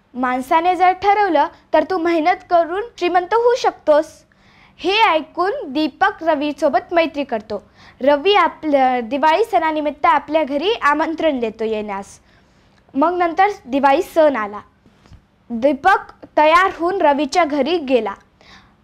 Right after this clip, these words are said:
रवीला दीपकला पाहून खूप आनंद झाला,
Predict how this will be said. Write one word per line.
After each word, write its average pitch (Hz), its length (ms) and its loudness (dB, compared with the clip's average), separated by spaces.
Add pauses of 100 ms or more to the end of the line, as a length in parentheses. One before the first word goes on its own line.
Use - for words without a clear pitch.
(160)
रवीला 381 560 2
दीपकला 392 580 -2
पाहून 381 380 -2 (100)
खूप 466 260 2
आनंद 349 300 0
झाला, 247 320 -4